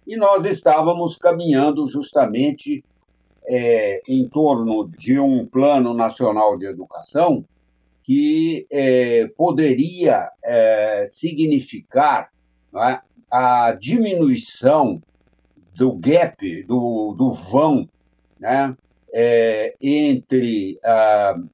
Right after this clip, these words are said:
o, o, o, aqueles dois grupos aos quais eu me referi, da dupla rede, mas, é, seja por uma insuficiência de capacidade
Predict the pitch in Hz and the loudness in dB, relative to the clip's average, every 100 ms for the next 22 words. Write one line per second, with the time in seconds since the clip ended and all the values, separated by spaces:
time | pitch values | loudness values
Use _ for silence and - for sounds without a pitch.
0 | - 107 113 - 113 101 123 127 107 - | -14 -10 -10 -8 -8 -8 -6 -4 -4 -2
1 | 156 143 107 151 131 110 120 165 156 120 | 0 0 0 0 0 -2 -2 0 -2 -8
2 | 107 117 113 - - 135 139 135 139 147 | -2 0 0 -4 -2 2 2 0 -2 -4
3 | 147 139 143 151 139 127 135 127 104 123 | -4 -4 -4 -2 -2 0 0 0 -4 -4
4 | 123 143 127 113 104 85 - _ _ _ | -2 0 0 -2 -6 -10 -20 _ _ _
5 | 120 139 294 147 359 381 - - _ _ | -2 2 2 2 0 -2 -8 -20 _ _
6 | _ - 117 120 117 113 110 - - - | _ -4 0 4 4 4 4 0 -6 -4
7 | 175 175 127 160 - 147 139 135 135 156 | 0 0 0 0 0 -2 -2 0 0 -2
8 | 208 - 170 160 - 131 - 123 123 143 | -4 -8 -8 -8 -10 -16 -12 -6 0 0
9 | 120 - 85 - _ _ _ _ - 147 | 0 -6 -20 -20 _ _ _ _ -6 -4
10 | - 143 - 139 139 123 139 151 139 | -2 0 2 0 -2 0 2 2 -2